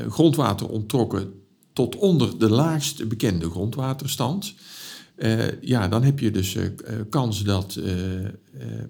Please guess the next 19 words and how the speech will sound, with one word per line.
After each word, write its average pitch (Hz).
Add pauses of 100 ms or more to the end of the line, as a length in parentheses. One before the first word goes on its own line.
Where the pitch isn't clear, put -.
(140)
de 110
palen 87
aantasten. 127 (360)
En 110
dat 101
aantasten 127
gebeurt 101
echt 101
niet 98 (280)
als 98
een, 95
eh, 95
een 104
paalfundering 92
één 95
week 90
of 95
twee 90
weken, 90